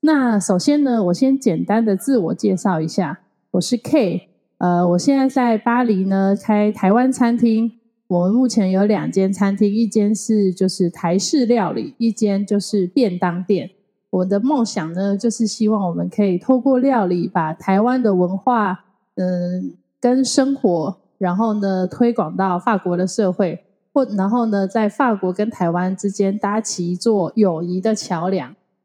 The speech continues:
那之后呢，我们，我们也会在不同的节目里面好好再更深入的介绍一下我们自己的背景。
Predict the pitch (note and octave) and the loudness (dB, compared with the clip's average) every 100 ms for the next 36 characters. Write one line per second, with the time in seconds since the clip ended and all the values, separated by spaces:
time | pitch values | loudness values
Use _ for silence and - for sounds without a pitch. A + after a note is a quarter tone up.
0 | - G#3+ G3 F#3+ C#4+ C#4 D#4 B3+ A3+ A#3 | -4 -2 0 0 0 2 2 2 2 2
1 | G3+ E3+ F3 G3 G3 F#3+ F#3 A3+ G#3+ A#3 | 0 -2 -2 0 0 0 2 0 0 0
2 | G#3+ G3 - D4+ - F3+ F3 F3+ - F#3 | 0 -2 -2 -4 -2 -6 0 -2 0 -2
3 | G#3+ A3 F#3 G#3 G3 F#3 G#3 F3 F#3+ G#3+ | 0 0 0 0 0 0 0 -2 0 -2
4 | _ _ - B3+ G#3+ - A#3 B3 A3+ F#3+ | _ _ -2 0 0 0 2 2 2 0
5 | F3 F3+ A3+ G3+ - F#3+ F3+ G#3+ F#3 E3+ | -2 0 0 0 0 0 0 0 0 -2
6 | A#3 D#3+ C4 A3 - - - F#3 F3 D#3 | -4 -6 -4 -4 -6 -8 -4 -4 -4 -10